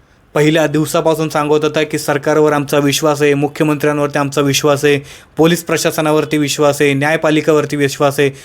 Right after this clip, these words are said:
आम्हाला न्याय मिळेल, असं होईल, तसं होईल."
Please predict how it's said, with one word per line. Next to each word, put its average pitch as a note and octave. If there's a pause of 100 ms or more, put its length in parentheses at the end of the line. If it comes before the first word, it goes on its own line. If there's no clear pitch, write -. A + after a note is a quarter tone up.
(140)
आम्हाला D3
न्याय D3
मिळेल, C#3+
असं C3+
होईल, C#3
तसं C3+
होईल." C3